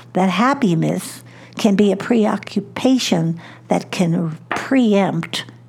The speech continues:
joy. And happiness is a happy, clappy, "I feel good right now. How are you, you good-looking man? Are you happy? Am I making you happy?" Well, we've been asking that question of each other for decades now, and we still laugh out loud.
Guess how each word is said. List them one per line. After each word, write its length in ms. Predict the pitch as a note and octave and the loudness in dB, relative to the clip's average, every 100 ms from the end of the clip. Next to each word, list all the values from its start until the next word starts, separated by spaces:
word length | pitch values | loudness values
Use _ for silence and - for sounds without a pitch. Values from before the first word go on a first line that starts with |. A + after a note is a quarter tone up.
| - | -16
joy. 480 | - F3 D#3 - - - - - - - - - - - - - | -2 0 0 -4 -16 -20 -20 -20 -20 -20 -20 -20 -20 -20 -20 -12
And 140 | - D#3 | -4 -2
happiness 640 | E3+ A3 A3+ F#3 F#3+ - | 2 2 4 4 2 0
is 320 | F#3 A3+ E3+ | 2 2 2
a 80 | E3 | 0
happy, 340 | D#3+ F#3+ A3 | 0 2 2
clappy, 500 | G3 F3 F#3 G#3+ G#3+ - - - | 2 0 2 2 2 0 -10 0
"I 120 | G#3+ | 2
feel 220 | A#3 G#3+ | 4 2
good 280 | F#3 C#4 G#3+ | 4 2 2
right 180 | F3 G#3 | 2 2
now. 220 | G3 A#3 | 2 0
How 320 | G#3+ D#4+ D#4+ | -2 0 2
are 160 | - F#4+ | 4 4
you, 240 | D#4 A#3 | 4 4
you 200 | A3 A3 | 4 2
good-looking 540 | G#3+ A#3 G#3+ G#3+ A#3+ | 2 2 2 2 2
man? 260 | A#3 B3+ D4+ | 2 2 2
Are 120 | C4 | 2
you 180 | C4+ D4+ | 2 2
happy? 380 | A3+ - E4 F4 | 0 2 2 2
Am 260 | F#4+ F#4+ - | 0 0 2
I 440 | A#4 A4+ B4 B4 | 2 4 2 2
making 180 | A#4+ A#4+ | 0 0
you 160 | A#4 A4+ | 2 4
happy?" 320 | G#4 G4+ A4 A4 - - - - - A3+ B3 | 2 4 2 2 -6 -16 -14 -14 -6 0 4
Well, 460 | C4+ C4 B3 B3 B3 - - - | 4 4 4 0 -4 -14 -12 0
we've 220 | D4 D4 | 4 4
been 100 | A#3+ | 4
asking 360 | A3+ A3 A#3+ | 2 2 2
that 180 | G#3 G#3 | 2 2
question 340 | - G#3+ G#3+ G3+ | 2 0 2 2
of 120 | F#3+ | 2
each 180 | F#3+ - | 2 2
other 340 | G3+ G3 G#3 | 2 2 0
for 220 | G#3+ G#3 | 0 0
decades 500 | G3+ G#3+ F#3+ F#3 - | 2 2 0 -2 0
now, 320 | F#3 F3+ A3 - - - | 0 2 0 -2 -10 -4
and 100 | - | 0
we 80 | F3+ | 2
still 300 | G3 - A#3 | 0 2 2
laugh 420 | G3+ F3+ F#3+ G#3+ | 2 2 2 2
out 220 | G#3 G#3+ E3+ | 2 2 2
loud. 460 | E3 D3 - - | 0 0 -6 -12